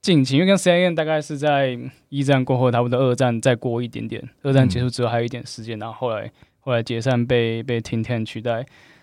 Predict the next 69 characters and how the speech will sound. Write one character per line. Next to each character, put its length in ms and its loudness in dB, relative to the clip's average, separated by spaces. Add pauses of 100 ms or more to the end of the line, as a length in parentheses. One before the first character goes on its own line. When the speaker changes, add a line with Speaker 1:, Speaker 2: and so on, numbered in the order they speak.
(120)
Speaker 1:
但 460 4
近 240 0
期 180 -8
的 140 -4
话， 140 0
我 40 2
们 220 -6
讲 500 -8
比 120 -14
较 680 -2 (440)
两 220 -6
千 200 0
年 140 -2
过 140 -4
后， 140 2
二 60 2
零 160 0
一 80 -2
四 200 -4
年 220 -4
的 260 -4 (380)
威 120 -4
尼 80 -2
斯 100 -2
双， 180 -4
是 260 -4
双 140 -2
年 180 0
展， 280 -8 (460)
那 260 2 (680)
又 100 6
要， 60 12
又 120 12
要 100 12
再 160 10
提 100 -4
到 100 4
这 120 0
个， 0 -
因 60 4
为 60 4
博 140 0
翔 140 4
有 80 2
去 180 -2
过 160 4
嘛， 160 2
去 220 0
库 180 -2
哈 160 2
斯 80 -4
策 140 4
展 160 -2
的 100 -4
这 160 -4
个 240 -4
双 160 -2
年 160 2
展。 180 -4 (160)
Speaker 2:
哎， 120 -8
不 100 -6
用 100 -2
一 80 -6
直 80 -4
提 140 -4
这 60 -6
件 120 -2
事 160 -6
情， 220 -12